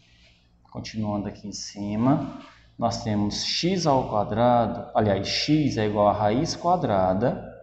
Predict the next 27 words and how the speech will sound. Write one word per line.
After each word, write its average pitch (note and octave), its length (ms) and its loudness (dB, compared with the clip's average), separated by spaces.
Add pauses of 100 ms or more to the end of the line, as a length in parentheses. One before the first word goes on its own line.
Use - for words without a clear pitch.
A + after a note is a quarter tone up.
(1300)
de - 220 -16
quatro F#3 420 8
mil D#3 240 2
e E3 40 -2
novecentos. E3+ 960 -6 (560)
Bom, D3 640 2 (720)
nós A3 160 6
sabemos E3+ 400 4
que E3 80 4
a C#3 40 6
raiz C3 280 4
quadrada A#2 340 6
de - 60 -2
quarenta A#2+ 320 0
e - 20 -2
nove C3+ 300 2
é D#3 40 -2
sete. B2+ 540 -4 (800)
Como A3 160 4
nós A3+ 220 6
temos F#3+ 200 4
duas A#3+ 280 4
casas E3+ 400 6
decimais, C3 720 4
para - 160 -4
retirar-se D3 680 4
dessa A#2+ 480 2